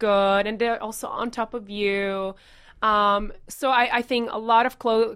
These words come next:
clothing changes, it's important. You know, organization, it's a key, and,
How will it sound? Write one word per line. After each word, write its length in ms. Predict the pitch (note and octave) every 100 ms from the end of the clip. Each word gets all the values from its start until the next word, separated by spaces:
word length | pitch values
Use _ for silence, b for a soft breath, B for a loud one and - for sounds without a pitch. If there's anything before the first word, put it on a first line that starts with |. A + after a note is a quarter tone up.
| -
clothing 340 | A3+ A3 G#3+
changes, 480 | G#3 G3+ F#3+ G3 F#3+
it's 160 | G3 -
important. 680 | G#3 - F#3+ F#3 F#3 F#3 B B B
You 100 | A3+
know, 100 | A3 - -
organization, 760 | A3+ B3 C4+ C#4+ A3 G#3 - G#3+
it's 180 | F#3+ -
a 40 |
key, 320 | - G3+ F#3 G3
and, 220 | F#3